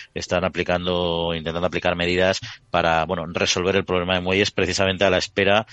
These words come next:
de una cantidad importante de, de, de cereales que lleguen de,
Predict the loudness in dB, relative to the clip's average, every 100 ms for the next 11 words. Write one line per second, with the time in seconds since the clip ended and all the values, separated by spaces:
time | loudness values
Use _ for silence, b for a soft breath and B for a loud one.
0 | B B -10 -4 -2 0 -2 -2 0 0
1 | 0 -2 0 -2 0 2 4 2 2 0
2 | 0 -2 -2 -2 -2 0 2 0 -2 -2
3 | -2 -2 0 0 -2